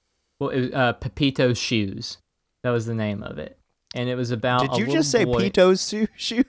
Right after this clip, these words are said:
Speaker 1: N-, uh, Pepito.
Speaker 2: Pito.
Speaker 1: Pepito shoe. No,
Speaker 2: Pepito.
Speaker 1: Pepito.
Speaker 2: Okay, I thought you said
Speaker 1: Pepito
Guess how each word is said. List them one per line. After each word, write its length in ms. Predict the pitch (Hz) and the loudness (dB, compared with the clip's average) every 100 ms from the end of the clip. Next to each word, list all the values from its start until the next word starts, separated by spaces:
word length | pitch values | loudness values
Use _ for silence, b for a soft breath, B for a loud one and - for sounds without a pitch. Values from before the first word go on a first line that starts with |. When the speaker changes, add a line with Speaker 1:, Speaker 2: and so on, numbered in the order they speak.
| 294 | 2
Speaker 1:
N-, 140 | 135 139 | -2 -4
uh, 120 | 135 - - | -4 -6 -8
Pepito. 840 | 160 151 - 185 196 - 98 71 - b b | -2 -2 0 0 0 -6 -10 -12 -14 b b
Speaker 2:
Pito. 480 | - 359 147 151 127 | 2 4 6 4 4
Speaker 1:
Pepito 100 | 143 | -2
shoe. 200 | 127 - - _ _ _ _ - | -6 -14 -18 _ _ _ _ -2
No, 180 | 156 143 | 0 6
Speaker 2:
Pepito. 200 | 147 151 190 190 120 | 6 6 2 2 2
Speaker 1:
Pepito. 240 | 104 113 | 0 -2
Speaker 2:
Okay, 340 | - 135 110 101 | -4 -4 -4 -8
I 100 | - | -6
thought 160 | 143 139 | -4 -2
you 60 | 143 | 0
said 120 | 160 | 0
Speaker 1:
Pepito 160 | 156 | 2